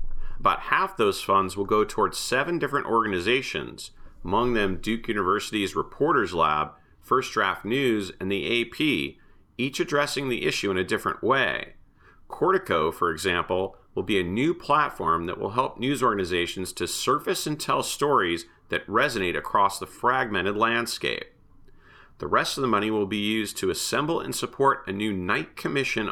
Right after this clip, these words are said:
on Trust, Media, and Democracy run by the Aspen Institute,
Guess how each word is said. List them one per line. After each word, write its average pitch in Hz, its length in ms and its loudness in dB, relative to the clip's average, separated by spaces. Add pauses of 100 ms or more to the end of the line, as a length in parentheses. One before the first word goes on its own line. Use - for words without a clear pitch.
on 82 160 -4
Trust, - 640 -2
Media, 120 360 2
and 80 140 -4
Democracy 87 880 0 (320)
run 135 220 2
by 110 140 2
the 107 140 0
Aspen 104 400 0
Institute, 92 640 -2